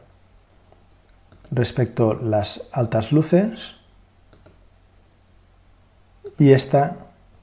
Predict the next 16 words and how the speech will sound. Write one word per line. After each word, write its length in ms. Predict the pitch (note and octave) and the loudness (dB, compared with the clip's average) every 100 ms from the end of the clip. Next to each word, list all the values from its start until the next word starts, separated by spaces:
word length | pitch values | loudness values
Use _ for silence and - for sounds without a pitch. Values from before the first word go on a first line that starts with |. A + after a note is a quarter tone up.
| _ _ _ - | _ _ _ -6
con 140 | - B2 | 0 2
los 140 | A#2 | 2
medios 380 | A#2+ A2+ G2+ - | 2 0 -2 -6
tonos. 480 | G2 G#2 A#2 - - _ _ - _ - - - - | -10 -12 -16 -20 -20 _ _ -20 _ -20 -20 -20 -20
Entonces, 300 | - C#3 B2+ | -4 -2 0
nos-, 280 | A#2+ A#2+ - | 0 0 0
nosotros 240 | C#3 D3+ E3+ | 2 6 6
lo 80 | |
que 100 | E3 | 6
nos 180 | D3 C3 | 4 2
interesa 420 | C#3+ C3+ C#3+ E3+ | 0 2 2 2
es 120 | B2+ - | 0 2
que 120 | C3 | 2
la 100 | A#2+ | 2
máscara 600 | C#3 - D#3+ F3 G#3+ - - - - - - - _ - - | 2 2 4 4 2 -6 -20 -20 -20 -20 -20 -20 _ -8 6
ilumine 720 | D#3+ C#3 D3 D#3+ E3+ G#3+ A3 | 8 8 8 8 6 4 -2